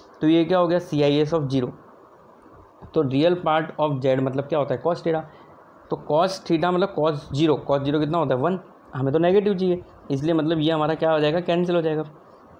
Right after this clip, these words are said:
अब वन की बात करते हैं, अगर वहाँ, यहाँ तुम वन रखोगे तो ये two pi by five हो गया। तो two pi by five में भी क्या हो जाएगा, ये two pi by five होता है first quadrant में, जहाँ पे cos positive होता है। हमें तो negative चाहिए तो वन को भी हटा दो।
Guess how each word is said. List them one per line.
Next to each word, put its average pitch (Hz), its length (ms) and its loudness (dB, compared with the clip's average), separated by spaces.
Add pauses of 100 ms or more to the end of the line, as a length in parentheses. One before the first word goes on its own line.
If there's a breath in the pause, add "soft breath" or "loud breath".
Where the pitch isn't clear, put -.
(100)
अब 175 160 0
वन 165 160 2
की 185 120 0
बात 170 240 0
करते 135 240 -2
हैं, 156 60 0
अगर 160 120 0
वहाँ, 165 220 0
यहाँ 160 280 0
तुम 165 160 0
वन 156 160 2
रखोगे 143 320 -2
तो 160 120 -2
ये 180 120 2 (160)
two 175 180 2
pi 147 200 2
by 151 200 2
five 143 240 0
हो 131 80 -2
गया। 127 140 -2 (540)
तो 143 80 -2
two 175 280 2
pi 175 200 2
by 170 160 4
five 151 320 0
में 151 120 0
भी 190 120 0
क्या - 460 -4
हो 180 100 2
जाएगा, 170 340 0 (220)
ये 160 200 2 (140)
two 170 160 2
pi 165 200 0
by 170 180 0
five 165 360 -4
होता 151 280 -2
है 147 340 0 (760)
first 151 280 0
quadrant 123 320 -4
में, 123 100 -4
जहाँ 123 160 -2
पे 151 200 -4
cos 147 280 -2
positive 135 420 0
होता 127 180 -2
है। 127 100 -4
हमें 135 200 -2
तो 151 60 0
negative 151 360 0
चाहिए 156 220 -2
तो 151 100 0
वन 135 180 0
को 160 120 -2
भी 165 80 0
हटा 147 180 0
दो। 143 100 -2